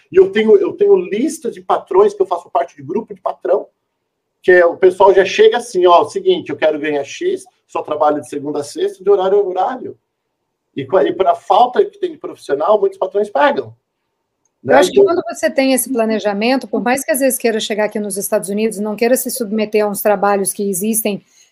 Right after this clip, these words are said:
Speaker 2: mais esforço físico, se você tem um planejamento, se você tem um foco, você sabe onde você vai chegar,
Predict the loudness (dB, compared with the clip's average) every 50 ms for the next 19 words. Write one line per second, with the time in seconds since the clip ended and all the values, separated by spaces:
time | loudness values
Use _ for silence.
0 | _ _ _ _ _ 0 4 4 4 4 2 2 -2 0 2 4 4 4 4 0
1 | -4 -2 2 2 2 2 2 0 -4 -4 0 2 2 2 4 4 2 0 0 -2
2 | -2 0 2 2 2 2 2 2 2 2 0 0 0 0 -2 -2 -4 -4 -4 -2
3 | -2 -2 0 2 2 2 2 0 -2 -2 2 6 6 6 6 2 -2 -6 -6 -6
4 | -2 0 0 2 2 2 0 0 -2 -4 -4 -2 0 0 0 0 -2 -4 -6 -2
5 | 0 2 2 2 2 0 -2